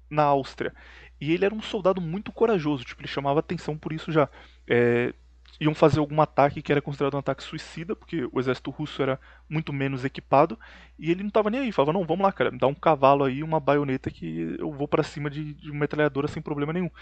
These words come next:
E por conta disso, ele se tornou um símbolo da, da divisão que ele tava, a divisão dos Cossacks. E recebeu, em mil novecentos e dezessete, não, antes disso, mil novecentos e quinze, ele recebeu a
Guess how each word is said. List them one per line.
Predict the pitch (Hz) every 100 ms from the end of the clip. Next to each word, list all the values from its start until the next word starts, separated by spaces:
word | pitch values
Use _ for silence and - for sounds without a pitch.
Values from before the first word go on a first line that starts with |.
| - - - -
E | 151
por | - 226
conta | - 240 165
disso, | 135 185 -
ele | 135
se | 135 -
tornou | 151 147
um | 185
símbolo | - - 196 214 127 127 -
da, | - 131 131
da | 127
divisão | 127 131 123 117
que |
ele | 123
tava, | - 113
a | 113
divisão | 123 127 135
dos | 131 -
Cossacks. | - 147 139 143 - - - - - - -
E | 143 147
recebeu, | 143 147 147 139 156 190
em | 139
mil | 139
novecentos | 139 139 135
e |
dezessete, | 127 139 - 151 - - _ _ _ _ _ _ _ -
não, | 160 135
antes | 147 143
disso, | 139
mil | 131
novecentos | 143 135
e | 139
quinze, | - 160 156 120 117 - - - -
ele | 135 131
recebeu | 139 - 135 131 139 147
a | 143